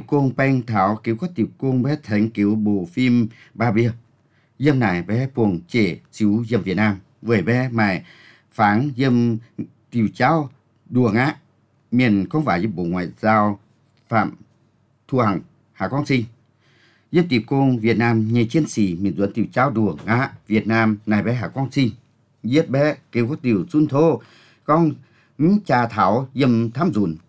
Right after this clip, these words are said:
Về giết tiểu công sĩ dâm nải bé xuân Minh Thuận Hà Lùng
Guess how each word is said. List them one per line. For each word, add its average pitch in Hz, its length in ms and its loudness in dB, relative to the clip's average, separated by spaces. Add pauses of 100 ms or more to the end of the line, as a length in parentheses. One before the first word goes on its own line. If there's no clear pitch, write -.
(140)
Về 127 220 4
giết 143 260 0
tiểu 104 180 -2
công 170 100 2
sĩ 92 420 -4
dâm 156 160 2
nải 85 200 -4
bé 123 260 0 (260)
xuân 120 320 4
Minh 107 200 2
Thuận 147 240 0 (200)
Hà 107 240 0
Lùng 101 220 0